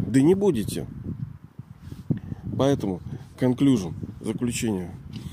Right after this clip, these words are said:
Самым главным оскорблением Бога является то, что мы,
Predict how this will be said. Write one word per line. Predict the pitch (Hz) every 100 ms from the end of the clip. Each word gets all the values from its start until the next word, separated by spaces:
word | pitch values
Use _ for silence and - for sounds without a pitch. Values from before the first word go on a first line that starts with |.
| - - - - - - - - - - - - - - - - - - -
Самым | - - 170 170 127
главным | 123 147 135 127
оскорблением | 120 - 117 123 143 123 104
Бога | 101 104 98
является | 95 107 117 113 - 104
то, | - 127
что | 101 113
мы, | 104 120 139